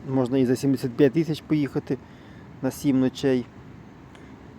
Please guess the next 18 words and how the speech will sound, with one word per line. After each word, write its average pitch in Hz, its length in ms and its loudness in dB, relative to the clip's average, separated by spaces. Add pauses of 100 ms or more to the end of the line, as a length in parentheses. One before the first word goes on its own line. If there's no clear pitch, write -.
(140)
Або 135 280 2
за 131 120 -2
сімдесят 143 440 -2
вісім 147 300 0
на 117 100 2
вісім 135 380 -2
ночей, 127 500 0
а 131 80 0
не 123 160 4
за 117 140 0
вісімдесят 117 540 -2
шість - 540 -6
чи 123 80 -2
дев'яносто 117 500 2
три, 120 240 0
як 117 240 -2
четвертого 123 480 4
вересня. 117 480 4